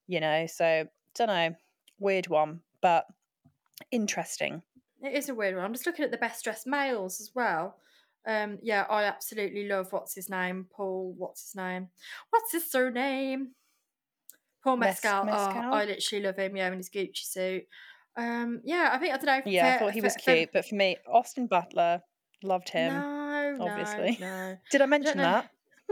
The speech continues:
Speaker 2: No. Did you see the really awkward interview with, um,
Speaker 1: <gasps>
Speaker 2: what's her name? Ashley,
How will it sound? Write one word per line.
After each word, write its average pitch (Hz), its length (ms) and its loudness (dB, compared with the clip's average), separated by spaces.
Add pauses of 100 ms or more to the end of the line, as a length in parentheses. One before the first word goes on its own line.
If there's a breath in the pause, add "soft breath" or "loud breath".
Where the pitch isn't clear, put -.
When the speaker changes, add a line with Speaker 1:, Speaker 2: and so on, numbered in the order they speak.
(120)
Speaker 2:
No. 285 240 4 (180 loud breath)
Did 262 120 -2
you 311 60 0
see 349 140 2
the 320 120 0
really 302 280 0
awkward 277 680 0
interview 233 640 -2
with, 196 340 -2 (200)
um, 190 420 0
Speaker 1:
<gasps> - 1040 -2
Speaker 2:
what's 370 260 4
her 330 40 0
name? 302 260 6
Ashley, 311 960 2